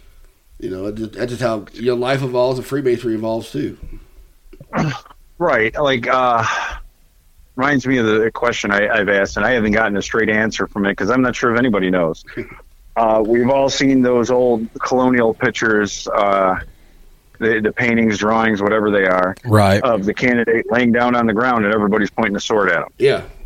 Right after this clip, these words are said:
Speaker 1: I never seen that before.
Speaker 2: Whatever happened to that? The
Speaker 1: <laughs> Yeah.
Speaker 2: only answer I've gotten is, "Yeah, we used to wear swords."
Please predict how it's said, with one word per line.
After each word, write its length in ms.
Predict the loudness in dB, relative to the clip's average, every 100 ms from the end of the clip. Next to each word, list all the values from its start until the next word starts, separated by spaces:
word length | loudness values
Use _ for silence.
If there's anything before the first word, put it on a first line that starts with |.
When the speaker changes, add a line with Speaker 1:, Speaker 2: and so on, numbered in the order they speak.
| -14
Speaker 1:
I 100 | -6
never 160 | -4 -4
seen 200 | -4 -6
that 80 | -6
before. 260 | -8 -6
Speaker 2:
Whatever 440 | 0 2 2 2 2
happened 280 | 0 0 2
to 60 |
that? 340 | 2 2 2 2
The 80 |
Speaker 1:
<laughs> 140 | 2 4
Yeah. 60 |
Speaker 2:
only 260 | 4 2 2
answer 280 | 0 0 0
I've 120 | 2
gotten 320 | 2 2 2
is, 260 | 2 0 0
"Yeah, 180 | 2 2
we 160 | 2
used 180 | 2 0
to 60 | 0
wear 160 | 0
swords." 520 | 0 0 0 0 -6